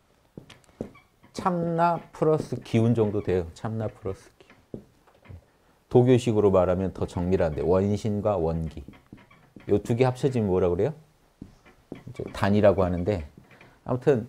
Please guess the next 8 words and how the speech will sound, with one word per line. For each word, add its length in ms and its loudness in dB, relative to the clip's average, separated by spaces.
그 400 2
쓰는, 440 0
이게 160 0
꼭 180 -8
무슨 220 -12
다-, 160 -14
단을 420 2
얘기한다, 640 2